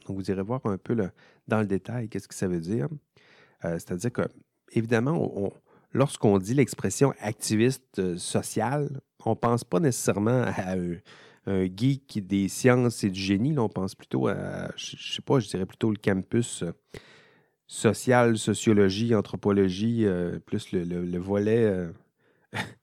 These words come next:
le volet social, je dirais, du campus U Laval. Et pourtant, et pourtant, ben, euh, nous dit Callan est là,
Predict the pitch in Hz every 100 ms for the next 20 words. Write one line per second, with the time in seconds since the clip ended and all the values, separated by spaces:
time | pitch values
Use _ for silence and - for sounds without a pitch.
0 | - _ - 107 98 104 113 127 117 -
1 | - 131 123 117 101 104 107 113 - 98
2 | 95 123 - 101 98 139 170 170 - -
3 | - - - 160 160 - - 135 110 -
4 | _ _ - _ _ 147 160 165 - 101
5 | 101 - _ - _ 120 110 107 104 110
6 | 113 104 98 95 101 95 95 110 120 -
7 | 107 104 113 123 110 - 107 95 101 -